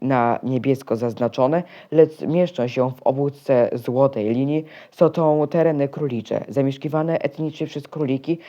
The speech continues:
ale nie należące do Wielkiego Księstwa Królików. To są jeszcze ziemie, które Wielkie Księstwo Królików musi sobie bohatersko wywalczyć.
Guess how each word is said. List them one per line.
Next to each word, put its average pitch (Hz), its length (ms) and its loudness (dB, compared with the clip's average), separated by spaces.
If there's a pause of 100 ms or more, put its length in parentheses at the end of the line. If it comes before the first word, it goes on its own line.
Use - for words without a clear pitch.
(180)
ale 151 220 4
nie 160 100 -2
należące 147 500 0
do 123 100 0
Wielkiego 117 360 0
Księstwa 123 400 -6
Królików. 117 500 -8 (300)
To 147 100 -4
są 139 160 0
jeszcze 135 320 0
ziemie, 139 300 0
które 131 280 0
Wielkie 139 320 -2
Księstwo 156 400 -4
Królików 165 460 -2
musi 143 180 -4
sobie 143 260 0
bohatersko 135 600 -4
wywalczyć. 113 680 -6